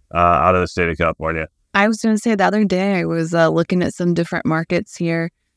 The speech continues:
Speaker 2: and, um, I saw some, like, pretty big markets jump up to, like, five percent rejection, and I was like, "Is this, is this the beginning of something not cool?" Um, because, uh,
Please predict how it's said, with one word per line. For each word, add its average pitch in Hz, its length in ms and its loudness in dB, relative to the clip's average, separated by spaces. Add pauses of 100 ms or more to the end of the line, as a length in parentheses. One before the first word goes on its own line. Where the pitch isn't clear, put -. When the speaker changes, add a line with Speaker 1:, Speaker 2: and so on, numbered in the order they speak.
(200)
Speaker 2:
and, 165 480 0
um, 151 320 0
I - 80 -4
saw 233 240 -2
some, 262 240 2
like, 262 260 2
pretty 233 260 2
big 202 300 2
markets 208 540 -2 (180)
jump 180 260 2
up 208 180 -2
to, 254 120 0
like, 247 220 0
five 170 320 -4
percent 220 340 -2
rejection, 185 840 -2
and 175 140 -2
I 175 140 0
was 165 180 -2
like, 156 380 -4 (340)
"Is 180 140 -4
this, 214 360 2 (420)
is 180 140 2
this 220 200 -2
the - 160 -2
beginning 240 540 2 (120)
of 208 180 2
something 214 480 2
not 202 180 2
cool?" 226 420 0 (480)
Um, 185 320 2
because, 185 360 -2 (220)
uh, - 160 -4